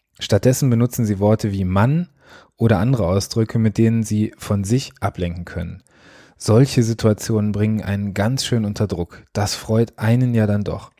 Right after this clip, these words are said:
Weitere Hinweise sind eine sparsame Gestik, ein irgendwie unlebendiges, starres Erscheinungsbild, zum Beispiel ein unbewegtes, maskenhaftes Gesicht, so ein sogenanntes Pokerface, und eine kontrollierte, verschlossene, aufrechte Körperhaltung.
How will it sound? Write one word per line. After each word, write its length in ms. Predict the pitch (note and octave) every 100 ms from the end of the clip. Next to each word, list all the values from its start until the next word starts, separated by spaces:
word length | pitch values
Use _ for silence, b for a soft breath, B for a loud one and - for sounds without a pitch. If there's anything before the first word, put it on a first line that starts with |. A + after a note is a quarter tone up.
| _ -
Weitere 400 | A2+ C3 C#3+ B2+
Hinweise 480 | C3 B2 A#2+ A#2 A2+
sind 240 | G2+ G#2
eine 160 | G#2 G2
sparsame 540 | - G#2+ G2+ G2 F#2
Gestik, 560 | G#2+ C3+ - C3+ C3+ G2
ein 140 | F2+
irgendwie 400 | G#2 G#2+ G2+ G#2
unlebendiges, 720 | - C3+ C3+ A2 G#2+ G#2 G#2
starres 320 | - G#2 G2 F#2+
Erscheinungsbild, 800 | F#2 A#2 A#2+ A#2 - A2+ A2+ B B B B B B _ -
zum 160 | - G#2
Beispiel 300 | G2+ G2 G2+
ein 80 | -
unbewegtes, 640 | B2 B2+ G#2+ G#2+ - -
maskenhaftes 720 | G2 A2 - G#2 G2 - -
Gesicht, 460 | F#2+ F#2+ C3 - -
so 120 | -
ein 120 | F#2
sogenanntes 560 | F#2 G#2+ G#2+ G2+ F#2+ -
Pokerface, 800 | - A#2+ - A2+ - B2 A#2+ - B B B B B _
und 300 | C#3 D#3+ - _
eine 240 | - A2 G#2+
kontrollierte, 680 | B2 C3+ B2+ A#2 A#2+ - A2+
verschlossene, 840 | G2+ - G2 G#2 - G#2+ G#2+ -
aufrechte 480 | F#2 - F#2+ F2 G#2+
Körperhaltung. 720 | - F2+ - G2+ - F#2